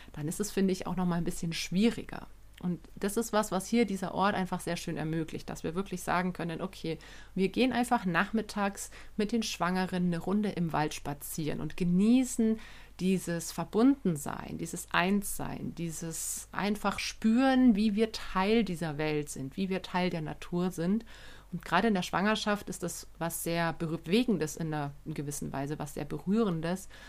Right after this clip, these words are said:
was ich zum Beispiel gerade in der letzten Schwangerschaft auch sehr genossen habe. Also ich bin super viel spazieren gegangen und habe einfach wirklich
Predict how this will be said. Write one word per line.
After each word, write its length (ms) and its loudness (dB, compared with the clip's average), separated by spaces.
was 460 0
ich 220 2
zum 140 4
Beispiel 340 4
gerade 220 0
in 60 4
der 100 4
letzten 300 -2
Schwangerschaft 560 -2
auch 100 -6
sehr 160 -2
genossen 500 -2
habe. 100 -10
Also 100 -6
ich 80 -10
bin 160 0
super 280 4
viel 200 -2
spazieren 580 0
gegangen 560 0
und 140 2
habe 160 4
einfach 260 2
wirklich 520 4